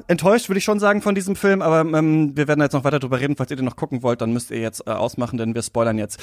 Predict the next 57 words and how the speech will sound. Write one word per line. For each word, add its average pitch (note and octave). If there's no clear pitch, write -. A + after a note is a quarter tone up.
Es -
gibt, A#3
äh, F3+
die E3+
Szene, F#3
in D#3
der D#3
sie D#3+
in D3
diesen C#3
Flughafen C#3
einbrechen A#2
sollen, A2+
ne? E3
Also C#3+
sie C3+
soll-, C#3
oder C#3
in C#3
dieses, B2+
ähm, A2+
in A#2+
diesen A2+
Freeport, G#3
was D3
eine D#3+
geile E3+
Idee E3+
für F3
ein D3
Setting F#3+
ist, F3+
finde F#3
ich F3+
übrigens. F3+
Also C#3+
so C3+
ein, C#3
so C3+
eine C3+
Räume, E3
in C#3
denen C#3+
die C#3
Reichen C3
ihre C3
Kunstwerke E3
und D#3+
sowas, D3+
äh, D3+
verstecken, D3+
außerhalb C#3+
der C3+
Zollgrenzen D3+
und C#3
so D3+
weiter. C#3+